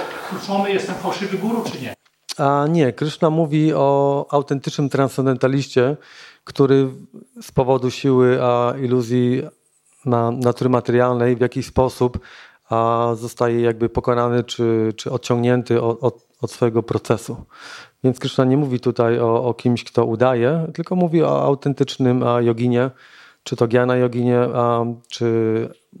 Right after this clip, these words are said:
Speaker 2: a, Bhakti joginie, który, któremu nie udaje się osiągnąć ostatecznego celu w tym, w tym życiu. Jaki jest jego cel? Odnośnie twojego,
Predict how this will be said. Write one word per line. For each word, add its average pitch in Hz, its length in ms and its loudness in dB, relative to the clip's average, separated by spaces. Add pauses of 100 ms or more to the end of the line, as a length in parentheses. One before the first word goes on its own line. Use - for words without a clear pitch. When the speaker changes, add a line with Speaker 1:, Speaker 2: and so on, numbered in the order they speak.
(500)
Speaker 2:
a, 113 180 0
Bhakti 123 380 0
joginie, 123 480 0
który, 127 760 2
któremu 131 300 2
nie 131 140 4
udaje 135 320 2
się 127 280 0
osiągnąć 127 460 -2
ostatecznego 120 680 0
celu 120 340 0
w - 140 -18
tym, 117 340 -2
w - 60 -20
tym 120 180 -2
życiu. 110 300 -6 (220)
Jaki 123 360 0
jest 117 160 2
jego 117 180 0
cel? 113 280 0 (520)
Odnośnie 160 260 0
twojego, 156 380 2